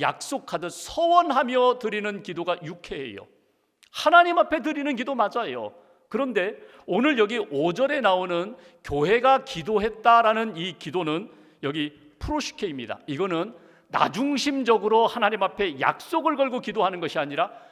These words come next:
하나님께 맡기면서 하나님의 뜻이 이루어지기를 원합니다. 하나님의 뜻이 저 감옥에 있는 베드로에게 임하기를 원합니다.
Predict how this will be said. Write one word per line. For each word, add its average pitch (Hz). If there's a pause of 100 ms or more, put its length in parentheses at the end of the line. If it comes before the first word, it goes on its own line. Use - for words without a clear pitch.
(240)
하나님께 302
맡기면서 165 (260)
하나님의 311
뜻이 262
이루어지기를 208
원합니다. 135 (380)
하나님의 185
뜻이 214 (240)
저 202
감옥에 196
있는 202
베드로에게 233
임하기를 196
원합니다. 202